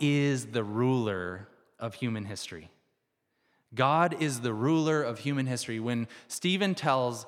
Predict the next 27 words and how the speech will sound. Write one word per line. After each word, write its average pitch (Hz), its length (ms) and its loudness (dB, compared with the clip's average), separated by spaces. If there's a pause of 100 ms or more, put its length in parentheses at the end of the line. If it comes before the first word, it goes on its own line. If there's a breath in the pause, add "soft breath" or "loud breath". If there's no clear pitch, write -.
(280 loud breath)
fifty-three 190 500 2
verses 139 520 2
of 117 140 -2
the 113 60 -4
history 147 400 0
of 131 100 0
the 120 80 0
people 165 320 -4
of 143 140 -4
God, 98 360 -4 (200 loud breath)
it's 127 160 -4
a 143 40 0
reminder 143 540 2
to 131 80 4
all 139 300 2
of 117 100 -2
us 95 320 -4 (300 loud breath)
that 123 240 -2
God 156 560 4
is 143 560 2
sovereign, 131 800 2 (520)
ruling 170 560 4
over 135 680 2
all 120 240 2
of 107 80 -4
human 110 280 -2
history. 95 440 -8